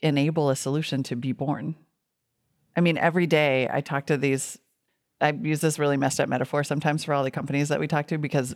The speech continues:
I'm a very early stage climate tech investor, and we call 'em baby turtles. I call 'em baby turtles <laughs> because that we just, we send them out toward the sea and we hope they make it.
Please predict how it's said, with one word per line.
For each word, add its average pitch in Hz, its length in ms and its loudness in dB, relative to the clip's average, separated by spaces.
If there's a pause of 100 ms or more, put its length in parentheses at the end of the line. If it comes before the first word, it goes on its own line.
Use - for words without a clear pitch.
I'm 143 320 0
a 139 100 0
very 143 500 2
early 127 260 0
stage 120 360 -4
climate 120 280 -2
tech 110 180 -10
investor, 113 540 -8 (460)
and 123 520 0 (280)
we 143 120 -2
call 127 180 -2
'em 127 100 0
baby 120 240 -2
turtles. - 480 -8
I 127 160 0
call 113 180 -14
'em - 80 -10
baby 110 240 -6
turtles - 480 -12 (240)
<laughs> - 240 -4
because 160 220 4
that 151 160 4
we 160 100 0
just, 156 260 2
we 147 160 0
send 156 300 2
them 156 120 2
out 143 220 0
toward 156 240 0
the 151 80 2
sea 127 460 -2 (800)
and 143 80 0
we 139 80 4
hope 147 220 0
they 143 120 4
make 135 240 2
it. 117 240 0